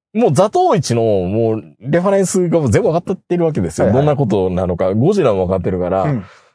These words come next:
Speaker 1: 勝手に作ってくれるんですよね。
Speaker 2: あ、はいはいはい。
Speaker 1: うん。
Speaker 2: まあ、もう分かるんですね。どっちの弱点がこれで、
Speaker 1: そうそう。
Speaker 2: どっちの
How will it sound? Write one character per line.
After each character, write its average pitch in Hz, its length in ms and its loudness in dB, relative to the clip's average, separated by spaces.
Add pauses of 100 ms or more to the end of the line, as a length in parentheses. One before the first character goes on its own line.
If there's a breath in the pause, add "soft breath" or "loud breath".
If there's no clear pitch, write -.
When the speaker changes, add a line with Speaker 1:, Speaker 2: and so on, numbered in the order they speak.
(140)
Speaker 1:
勝 - 240 -8
手 311 100 -6
に 254 100 -2
作 - 160 -6
っ - 20 -2
て 196 80 -2
く - 20 0
れ 202 80 0
る 185 60 -2
ん - 20 -2
で 156 60 -4
す 147 80 -6
よ - 60 -4
ね。 117 140 -4 (400)
Speaker 2:
あ、 123 60 -6
は 117 320 -4
い 80 40 -12
は 78 120 -14
い 78 60 -12
は - 80 -10
い。 - 20 -4
Speaker 1:
う 101 40 0
ん。 82 260 -4
Speaker 2:
ま 147 100 -2
あ、 - 100 -12
も 170 420 -2 (240)
う 185 160 -12
分 220 120 0
か 262 120 4
る 226 100 2
ん - 20 -2
で 87 100 -6
す - 80 -10
ね。 151 80 -4
ど 170 140 0
っ 170 40 -4
ち 202 140 -4
の 190 80 2
弱 190 260 0
点 190 160 2
が 117 140 0
こ 147 100 0
れ 151 120 2
で、 139 80 2
Speaker 1:
そ 131 80 4
う - 20 2
そ 156 60 2
う。 165 60 4
Speaker 2:
ど 196 80 0
っ 180 40 -2
ち 180 80 0
の 190 340 4